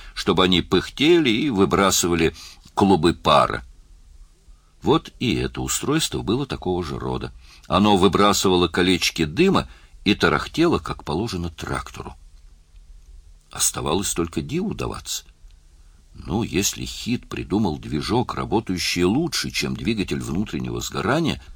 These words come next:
зачем ему пускаться во все тяжкие, чтобы скрыть от людей своё изобретение? Да если бы у меня вдруг родилась такая идея, уж я бы своего не упустил.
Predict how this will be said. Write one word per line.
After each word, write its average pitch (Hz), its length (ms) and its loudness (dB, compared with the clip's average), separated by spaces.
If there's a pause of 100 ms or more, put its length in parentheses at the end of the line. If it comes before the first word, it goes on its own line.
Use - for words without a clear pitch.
(1500)
зачем 101 520 2
ему 127 240 2
пускаться 101 580 2
во 85 120 2
все 65 200 0
тяжкие, - 720 0 (580)
чтобы - 340 0
скрыть - 520 0
от - 140 -4
людей 110 300 2
своё 110 320 0
изобретение? 113 680 -6 (1900)
Да 98 160 -2
если 107 340 0
бы 107 120 0
у 110 100 2
меня 104 280 0
вдруг 73 360 -6
родилась 87 440 0
такая 78 340 -2 (140)
идея, 123 320 2 (600)
уж - 240 -2
я 76 300 4
бы 76 100 0
своего 76 360 0
не 73 120 -2
упустил. 78 720 -6